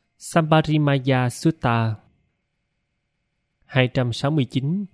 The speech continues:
Tại Savatthi, vân vân, Thế Tôn nói như sau: Này các tỷ kheo, thuở xưa Atula Vương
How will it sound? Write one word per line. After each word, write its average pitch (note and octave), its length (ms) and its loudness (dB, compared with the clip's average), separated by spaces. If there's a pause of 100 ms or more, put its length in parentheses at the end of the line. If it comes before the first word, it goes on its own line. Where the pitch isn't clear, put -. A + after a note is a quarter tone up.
(1120)
Tại G#2 240 4
Savatthi, C#3+ 800 0 (320)
vân C#3+ 220 2
vân, C3+ 340 0 (480)
Thế F3+ 140 4
Tôn C#3 380 4
nói C3+ 160 2
như D3+ 140 2
sau: B2 460 -2 (1200)
Này A2+ 260 2
các F3 260 0
tỷ C3 160 4
kheo, D3 420 4 (440)
thuở C3+ 180 4
xưa E3 440 4 (180)
Atula D#3 520 4
Vương D3+ 380 2